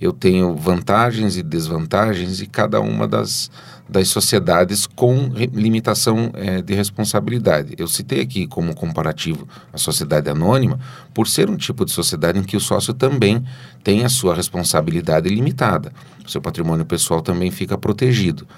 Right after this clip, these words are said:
Mas tanto a sociedade limitada quanto a sociedade anônima possuem vantagens e desvantagens. E cabe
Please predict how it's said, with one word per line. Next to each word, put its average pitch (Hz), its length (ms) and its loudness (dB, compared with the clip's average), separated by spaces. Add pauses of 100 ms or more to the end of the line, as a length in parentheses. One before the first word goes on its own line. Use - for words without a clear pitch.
(420)
Mas 92 240 0
tanto 147 360 2
a - 20 0
sociedade 90 560 0
limitada 82 540 -2
quanto 87 280 -6
a 82 40 -4
sociedade 78 520 -2
anônima 92 460 0 (180)
possuem 113 360 0
vantagens 98 640 0
e - 20 -6
desvantagens. 104 840 2
E 117 160 -6
cabe - 560 0